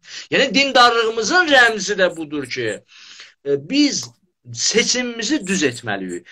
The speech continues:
Seçimimizi düz etməliyi üçün yenidən qayıdıram o ikinci müqəddiməyə, yenidən qayıdıram ikinci müqəddiməyə, məniyyət. Birinci məsələ,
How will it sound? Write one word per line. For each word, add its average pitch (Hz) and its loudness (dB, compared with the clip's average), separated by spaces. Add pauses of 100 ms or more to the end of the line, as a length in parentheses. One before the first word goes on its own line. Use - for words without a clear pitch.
(140)
Seçimimizi 226 -2
düz 147 -2
etməliyi 123 0
üçün 104 -10
yenidən 147 0
qayıdıram 131 -4
o 127 0
ikinci 120 -6
müqəddiməyə, 117 0 (1000)
yenidən 120 0
qayıdıram 104 0
ikinci 113 -8
müqəddiməyə, 107 -2 (420)
məniyyət. 107 -2 (380)
Birinci 185 -2
məsələ, 131 0